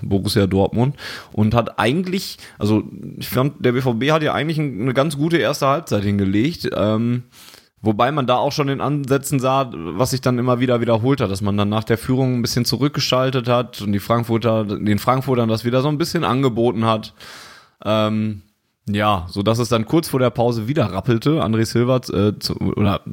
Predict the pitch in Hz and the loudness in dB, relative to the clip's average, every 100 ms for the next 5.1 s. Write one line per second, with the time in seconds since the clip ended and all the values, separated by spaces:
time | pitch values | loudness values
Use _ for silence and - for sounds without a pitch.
0 | - - 95 92 - 98 90 92 95 92 | -6 -2 0 0 0 0 0 0 0 0
1 | - 117 123 104 - 107 113 120 - 101 | 0 0 0 -2 0 0 0 0 -2 -2
2 | - 117 - 107 107 110 117 123 143 165 | 0 0 0 0 0 2 0 2 0 -2
3 | - - - - - - 107 110 110 107 | -10 -16 -14 -14 -16 -6 0 2 0 0
4 | 113 123 113 113 87 101 95 104 - 165 | 0 2 2 0 0 -2 0 0 0 0
5 | 202 | -2